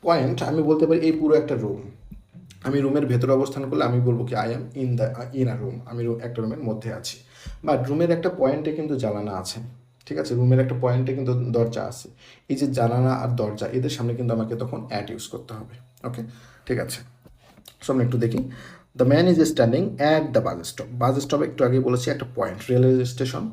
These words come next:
একটা পয়েন্ট, বিমানবন্দর একটা পয়েন্ট, এগুলোর ক্ষেত্রে আমরা at ইউজ করবো। আবার এখানে দেখি, "He lives", সে বাস করে at শাহবাগ, শাহবাগে in ঢাকা, ঢাকার শাহবাগে বাস করে। আমি যদি একটু চিন্তা করি, ঢাকাটা কিন্তু বড় একটা প্লেস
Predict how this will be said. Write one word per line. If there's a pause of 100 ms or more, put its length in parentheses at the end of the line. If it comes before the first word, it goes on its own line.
একটা
পয়েন্ট, (240)
বিমানবন্দর
একটা
পয়েন্ট,
এগুলোর
ক্ষেত্রে
আমরা
at
ইউজ
করবো। (920)
আবার
এখানে
দেখি,
"He
lives", (260)
সে
বাস
করে (220)
at
শাহবাগ,
শাহবাগে
in
ঢাকা, (500)
ঢাকার
শাহবাগে
বাস
করে। (300)
আমি
যদি
একটু
চিন্তা
করি,
ঢাকাটা
কিন্তু (140)
বড়
একটা
প্লেস